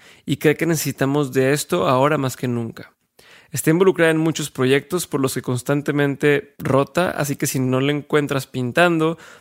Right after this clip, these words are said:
probablemente está escribiendo o está haciendo música como D J, o tal vez organizando eventos como lo ha hecho anteriormente con sus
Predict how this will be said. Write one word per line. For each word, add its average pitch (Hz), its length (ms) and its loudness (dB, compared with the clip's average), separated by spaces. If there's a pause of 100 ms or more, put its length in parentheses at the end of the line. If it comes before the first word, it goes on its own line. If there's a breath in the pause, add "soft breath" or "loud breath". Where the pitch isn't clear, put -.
probablemente 135 460 2
está 135 160 -2
escribiendo 147 720 2
o - 120 -6
está - 140 -8
haciendo 123 240 -2
música 139 580 0 (400 loud breath)
como 113 200 -8
D 135 240 0
J, 151 260 0 (200)
o 143 120 -4
tal 175 280 2
vez 175 220 2
organizando 143 500 0
eventos 147 360 2
como 131 220 0
lo 123 140 2
ha 135 120 4
hecho 135 180 -4
anteriormente 127 640 -2
con 135 140 -2
sus 117 280 -6